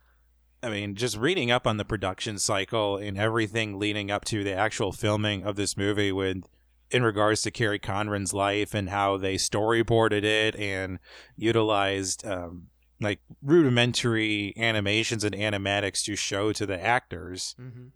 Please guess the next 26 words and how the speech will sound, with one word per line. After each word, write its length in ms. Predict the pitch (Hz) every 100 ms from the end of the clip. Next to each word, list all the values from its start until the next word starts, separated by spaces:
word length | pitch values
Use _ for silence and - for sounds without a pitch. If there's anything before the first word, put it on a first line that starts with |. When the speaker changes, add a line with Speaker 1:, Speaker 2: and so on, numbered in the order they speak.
| _
Speaker 1:
is 600 | - 107 101 98 95 92 107
like, 200 | 95 -
okay, 240 | 117 -
well, 140 | 131 127
this 240 | 131 139
is 160 | 123 110
now, 720 | 107 101 107 143 113 104 110 110
is 180 | 107 98
like, 140 | 95 -
these 220 | 110 127
are 80 | 127
pretty 300 | - 123 123
standard 560 | - - 117 139 120
things 300 | 123 131 127
to 80 | 113
do 520 | 92 101 139 107 101 -
Speaker 2:
Yeah. 120 | 139 160 - _
Speaker 1:
on 200 | 117 113
a 40 |
C 280 | 104 - 113
G 240 | 107 110 101
I 440 | 107 110 104 101
heavy 520 | - - 127 113 110 104
type 280 | - 113
of 80 | 107
film. 380 | - 127 135 76